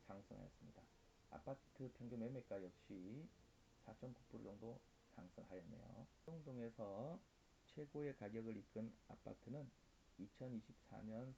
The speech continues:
삼월에 거래가 된 반도 유보라 아이비 파크가 있고요. 오억 팔천에 거래가 되었네요. 그리고 역시나 올해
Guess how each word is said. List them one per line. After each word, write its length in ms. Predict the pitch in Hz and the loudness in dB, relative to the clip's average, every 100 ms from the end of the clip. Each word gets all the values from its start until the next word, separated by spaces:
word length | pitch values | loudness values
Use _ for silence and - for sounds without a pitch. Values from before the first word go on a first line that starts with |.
| - | -2
삼월에 300 | 139 127 117 | 2 4 2
거래가 320 | 95 92 92 | 0 0 2
된 200 | 117 113 - - - - - | 2 0 -4 -16 -18 -18 -6
반도 420 | 85 98 107 113 | -2 0 2 4
유보라 600 | 98 90 - 113 113 113 - | 2 2 2 4 4 4 0
아이비 380 | 92 98 107 110 | -2 0 -2 -4
파크가 360 | 131 - 110 107 | -6 -4 0 0
있고요. 360 | - - 117 131 - - - | 0 0 0 0 -6 -20 -6
오억 220 | 90 110 - | -2 -2 -2
팔천에 340 | 127 123 127 113 | -4 -2 -2 0
거래가 280 | 85 87 | 0 -2
되었네요. 640 | 87 82 85 82 85 117 180 - - - - - - - | -2 -4 -4 -4 -2 0 -2 -6 -18 -18 -18 -18 -18 -8
그리고 420 | - 78 107 135 90 | -2 2 4 4 2
역시나 580 | 90 - 92 123 156 - - - - - - - - - | -4 -2 2 4 4 0 -8 -18 -18 -18 -18 -18 -8 0
올해 460 | 123 101 98 135 | 4 8 8 6